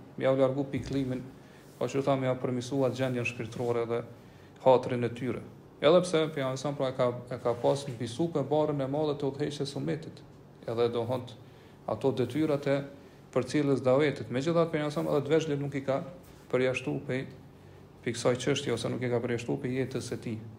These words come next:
Siç transmetohet në Musnedin e Imam Ahmedit prej Enesit radhiyallahu anhu, i cili tregon, thot, që i dërguari i Allahut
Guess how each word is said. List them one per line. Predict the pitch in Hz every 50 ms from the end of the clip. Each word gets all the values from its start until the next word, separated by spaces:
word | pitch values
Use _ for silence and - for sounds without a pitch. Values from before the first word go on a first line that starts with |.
| - -
Siç | - - 143 -
transmetohet | - 139 127 - 135 123 - 147 143 139 135
në | 127 123
Musnedin | 123 117 - 147 135 135 127
e | 123
Imam | 123 127 123 123 117
Ahmedit | 120 143 147 143 139 139 143
prej | - 131 127
Enesit | 123 131 139 135 135 127 - 139
radhiyallahu | 127 123 120 123 123 135 131
anhu, | 127
i | 131
cili | - 113 120 110
tregon, | - 120 120 131 139 139
thot, | - 147 - - - - - - - - - - - - - - - - - - - - - - -
që | - 127 139 139 139 139 143 - - 139
i | 135
dërguari | 127 127 120 123 151 156 151 143
i | 139
Allahut | 135 135 143 147 139 135 131 131